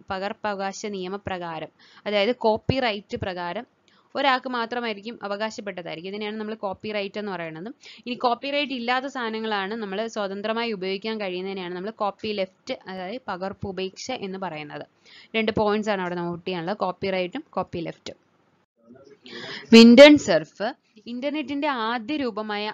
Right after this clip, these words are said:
അർപ്പാനെറ്റ് പദ്ധതിയുടെ ഡയറക്ടറായിരുന്ന വിൻഡൻ സെർഫാണ്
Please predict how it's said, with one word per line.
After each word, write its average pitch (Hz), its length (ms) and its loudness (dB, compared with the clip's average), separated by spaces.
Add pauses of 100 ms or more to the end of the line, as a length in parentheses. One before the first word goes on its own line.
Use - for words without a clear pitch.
(100)
അർപ്പാനെറ്റ് 254 640 -6
പദ്ധതിയുടെ 196 540 -6
ഡയറക്ടറായിരുന്ന 190 920 -8
വിൻഡൻ 202 560 -12
സെർഫാണ് 185 680 -8